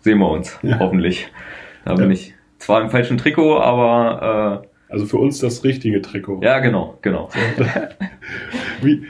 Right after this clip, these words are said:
Speaker 2: wie siehst du den, äh, du hab, bist ja, du bist ja Eintracht-Urgestein, man kann ja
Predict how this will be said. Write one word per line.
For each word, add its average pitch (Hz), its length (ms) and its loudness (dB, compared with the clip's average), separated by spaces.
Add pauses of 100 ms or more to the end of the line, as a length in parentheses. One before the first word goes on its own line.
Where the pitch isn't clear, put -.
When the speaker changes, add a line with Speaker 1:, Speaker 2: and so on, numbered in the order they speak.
Speaker 2:
wie 135 120 2
siehst 180 260 0
du 175 40 6
den, 147 240 4
äh, 123 260 4
du 117 340 2
hab, 120 140 -2
bist 127 140 -4
ja, 120 120 4
du 110 140 -2
bist 117 120 0
ja 117 220 2
Eintracht-Urgestein, 113 920 2
man 98 120 2
kann 117 160 4
ja 110 80 6